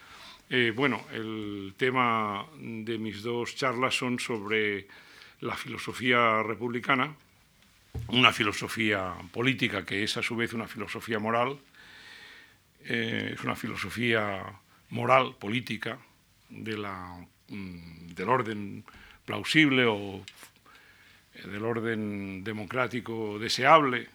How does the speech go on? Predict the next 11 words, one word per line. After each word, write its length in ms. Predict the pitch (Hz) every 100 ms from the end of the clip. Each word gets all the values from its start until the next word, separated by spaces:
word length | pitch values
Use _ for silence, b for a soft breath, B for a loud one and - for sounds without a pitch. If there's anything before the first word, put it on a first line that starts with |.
| -
en 160 | 120 107
la, 100 | 107
mm, 840 | 107 110 110 107 104 101 104 104 - - -
época 360 | 135 120 120 123
contemporánea. 600 | 127 120 127 131 127 139
Es 120 | -
una, 500 | 113 107 104 101 104 - B B B B
un 120 | 135
enfoque, 920 | 131 - 123 - 135 120 107 98 98 - b b b b - 208 - _ _
el 160 | 110 107
mío, 380 | 143 135 127